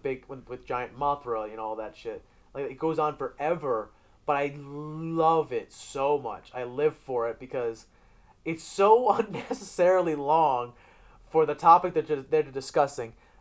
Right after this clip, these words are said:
It go-, something that could be discussed easily in, like, ten seconds goes on for five to ten minutes because,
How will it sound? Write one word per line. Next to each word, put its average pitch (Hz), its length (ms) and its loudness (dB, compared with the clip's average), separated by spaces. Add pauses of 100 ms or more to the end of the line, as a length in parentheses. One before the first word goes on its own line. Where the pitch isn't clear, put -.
It 147 100 -8
go-, 175 380 4
something 208 240 -4
that 196 160 0
could 180 160 0
be 175 60 -2
discussed 156 440 0
easily 143 460 -6
in, 135 100 -6
like, 117 260 -8
ten 151 220 -6
seconds 131 420 -2 (240)
goes 143 200 0
on 143 120 0
for 120 120 -6
five 143 460 4
to 131 80 -18
ten 123 400 -14
minutes 110 420 -12 (320)
because, 117 580 -6